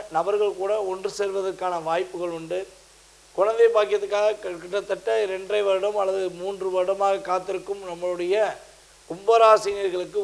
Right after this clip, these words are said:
உறுதியாக குழந்தை பாக்கியம் கிடைப்பதற்கான வாய்ப்பு உண்டு. ஆண் குழந்தை கிடைப்பதற்கான வாய்ப்புகள் உறுதியாக ஏற்படும் என்பது உண்மை. So,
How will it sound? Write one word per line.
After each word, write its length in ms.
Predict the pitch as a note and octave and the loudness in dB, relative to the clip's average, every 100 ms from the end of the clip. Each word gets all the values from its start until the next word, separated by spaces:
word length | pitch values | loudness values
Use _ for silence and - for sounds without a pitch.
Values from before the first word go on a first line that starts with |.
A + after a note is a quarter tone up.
| F#3+ | -2
உறுதியாக 500 | G3 G3+ G3+ G3+ F#3+ | -4 0 2 2 0
குழந்தை 300 | E3+ G3+ A3 A3+ | -2 2 4 6
பாக்கியம் 340 | A3 G3+ G3 F3+ | 4 2 -2 -4
கிடைப்பதற்கான 640 | F#3 F3 F#3 F3 F3+ F3+ F3 | -6 -4 -4 -4 -2 0 2
வாய்ப்பு 260 | F3+ F3 F3 | 0 -2 -6
உண்டு. 180 | F3 F#3 F3+ - - - - - - | -4 -6 -6 -20 -20 -20 -20 -6 4
ஆண் 300 | F3 A3+ B3 G#3+ | 8 8 4 2
குழந்தை 280 | A3 G#3+ G3 | 2 4 2
கிடைப்பதற்கான 600 | G3+ G3 G3 F#3+ F#3 F#3 F3 | 0 -2 -2 -2 -2 -2 2
வாய்ப்புகள் 440 | E3 F3+ F3+ F#3 G3+ F3 | 2 2 0 -2 0 0
உறுதியாக 500 | F3+ F#3 F3+ F3 F3 E3 | -4 0 2 2 0 2
ஏற்படும் 400 | E3 D#3+ D#3+ E3+ D3 - - C#3+ | 0 -2 -8 -8 -10 -18 -14 -12
என்பது 300 | D3 D3+ G3 F3+ C3+ | -6 -2 0 0 -4
உண்மை. 260 | C#3 D3+ G3 - - - - - - | -12 -12 -12 -16 -20 -20 -20 -20 -12
So, 100 | - | -2